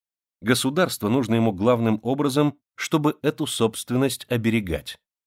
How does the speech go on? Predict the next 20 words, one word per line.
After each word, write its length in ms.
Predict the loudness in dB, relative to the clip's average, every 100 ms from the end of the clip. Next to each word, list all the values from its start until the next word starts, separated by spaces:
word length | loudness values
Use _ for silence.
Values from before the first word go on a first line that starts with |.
| _ _ _
Государство 880 | -4 -2 0 2 0 0 2 4 2
не 240 | 0 0 2
является 600 | 2 2 2 2 -4 -10
собственником 800 | -6 -6 -4 -2 0 0 -2 0
нашей 280 | -2 -2 -6
земли, 580 | -6 -6 -2 -2 -2 _ _ -2
наших 360 | 0 0 -2 -4
домов, 520 | -4 0 -2 -4 -6
наших 440 | -2 0 -2 -8 -6
орудий. 540 | -4 -2 -4 -8 -16 _ _ _ _ _
Оно 520 | -2 2 4 4 2 0
не 180 | -2 0
дарит 480 | 0 0 0 -4
нам 200 | -4 -6 -6
их 320 | -10 -10 -12 _ _ _ 0
и 120 | 2
не 140 | 4
вправе 480 | 2 0 0 2 0
их 320 | -4 -6 -8 -8
отнять. 580 | -8 -4 -6 -8 -16